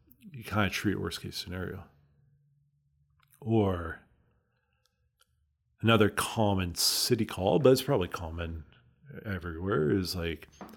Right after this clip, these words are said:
someone will be sleeping. Uh, you know, like, uh, someone might have had too much beverages, we'll just say downtown in the park, and they're sleeping. And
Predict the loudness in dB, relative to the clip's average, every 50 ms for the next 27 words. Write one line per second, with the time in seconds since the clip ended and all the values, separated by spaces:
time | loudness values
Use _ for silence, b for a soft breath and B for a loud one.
0 | B B B B -6 -4 -2 -2 0 0 0 0 0 -2 -2 -2 -2 -2 -2 -4
1 | -4 -6 -12 -12 -14 -18 _ _ _ _ _ _ _ _ _ _ _ _ _ _
2 | _ _ _ _ _ _ _ -6 -4 -2 -2 -2 -2 -2 -2 -4 -4 -4 -6 -6
3 | -6 -6 -4 -4 -2 -2 -2 -2 -2 -4 -6 -6 -4 -2 -2 0 0 -2 -2 -4
4 | B B B B B B -12 -10 -10 -8 -8 -6 -6 -4 -4 -4 -4 -4 -4 -4
5 | -4 -4 -2 -4 -4 -6 -8 -12 _ b b b b b b b b b b b
6 | b _ -12 -4 -2 -2 -2 -2 2 4 4 6 6 4 2 2 -2 -2 -4 -6
7 | -4 -4 -2 -2 0 2 0 0 0 -2 -2 -2 -4 -6 -6 -6 -6 -4 -6 -6
8 | -8 -10 -12 -10 -10 -12 -12 -12 -20 -20 -20 _ _ _ _ _ _ _ _ _
9 | _ _ _ -8 -6 -2 -2 -2 -2 -2 -2 -4 -6 -8 -8 -8 -8 -6 -4 0
10 | 0 0 0 -2 -12 -14 -18 -20 _ _ _ _ _ _ _ _ _ _ _ _
11 | _ _ _ _ -8 -4 -2 0 0 0 0 -2 -4 -6 -8 -10